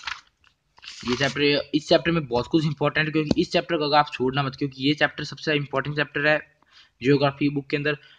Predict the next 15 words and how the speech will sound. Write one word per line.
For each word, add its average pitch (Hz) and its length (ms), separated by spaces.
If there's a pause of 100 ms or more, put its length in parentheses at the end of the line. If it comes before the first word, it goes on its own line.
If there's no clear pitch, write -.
(140)
अगर 156 200
दोस्तों 175 580
आपको 160 520 (180)
इस - 180
चैप्टर 151 240
की 151 420 (120)
इंपॉर्टेंट 135 440
क्वेश्चन 143 300
भी 175 60
चाहिए 160 260
तो 151 100
आप 147 120
मेरे 135 120
को 131 120
WhatsApp 123 300